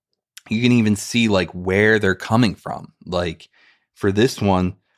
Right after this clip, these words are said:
seventy-one percent of the traffic is coming from organic search,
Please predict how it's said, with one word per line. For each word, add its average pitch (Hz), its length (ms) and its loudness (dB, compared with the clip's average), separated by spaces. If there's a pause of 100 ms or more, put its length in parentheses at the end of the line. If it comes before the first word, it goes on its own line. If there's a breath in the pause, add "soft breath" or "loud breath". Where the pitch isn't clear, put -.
(240)
seventy-one 107 960 0
percent 104 640 -2
of 82 160 -12
the 82 80 -10
traffic 101 500 -2
is 85 140 -8
coming 95 380 -2
from 85 480 -6 (160)
organic 90 640 -2
search, - 600 -2